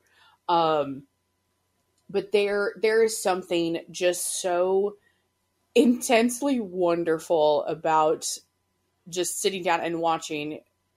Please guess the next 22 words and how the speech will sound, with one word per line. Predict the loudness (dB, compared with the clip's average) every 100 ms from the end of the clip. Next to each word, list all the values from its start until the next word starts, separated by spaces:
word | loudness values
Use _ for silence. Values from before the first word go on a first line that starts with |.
| _ _ _ -2
a, | 0 2 0 0
like, | -2 -2 0
an | 0
entire | 0 -2 0 2 0 -4 -4
episode | -6 -6 -8 -6 -4 -4 -4 -8 -12 _ _ _ _ 0
or | 2
several, | 4 2 2 2 0 -2 -8 _
you | -6
know, | -4
if | -8 -6
you | -6
want | -6 -8
to |
binge, | -4 -2 -2 -4 -8 -8 -4
but, | -2
like, | 0
there | 0 0
is | 0
just | -4 -6 -4
something | -6 -6 -8
so | -8 -4 -4 -4
great | -4 -6 -4 -6